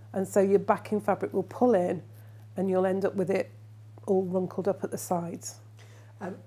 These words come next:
Speaker 2: a little message to Suzanne, who says she can't see the Tilda and the cave packing on the website. It's being loaded as we speak. Gemma, keep refreshing your page on the website.
Speaker 1: Yeah.
Speaker 2: And it will, it's being loaded.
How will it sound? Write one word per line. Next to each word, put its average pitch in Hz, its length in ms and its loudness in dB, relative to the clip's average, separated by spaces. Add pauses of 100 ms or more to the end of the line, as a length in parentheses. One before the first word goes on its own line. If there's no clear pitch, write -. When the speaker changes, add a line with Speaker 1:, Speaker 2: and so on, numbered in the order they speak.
Speaker 2:
a 196 60 -2
little 185 240 -6
message 190 400 -6
to 180 100 -12
Suzanne, 165 520 -6
who 160 120 -10
says 165 180 -8
she - 140 -18
can't 359 300 -4
see 370 180 -4
the 339 80 -6
Tilda 349 380 -2
and 330 100 -4
the 294 40 -8
cave 339 300 -4
packing 294 300 -6
on 277 60 -4
the 277 80 -4
website. 269 360 -2
It's 196 120 -10
being 190 280 0
loaded 175 300 -4
as 165 160 -8
we 175 60 -18
speak. 156 300 -6 (760)
Gemma, 175 240 -2
keep 208 320 -8
refreshing 202 580 -2
your 190 80 0
page 180 380 -4
on 175 100 -2
the 170 80 -6
website. 165 580 -2
Speaker 1:
Yeah. 165 220 2 (320)
Speaker 2:
And 170 120 -4
it 175 100 -2
will, 170 200 -2
it's 175 180 -4
being 165 360 -4
loaded. 156 420 -2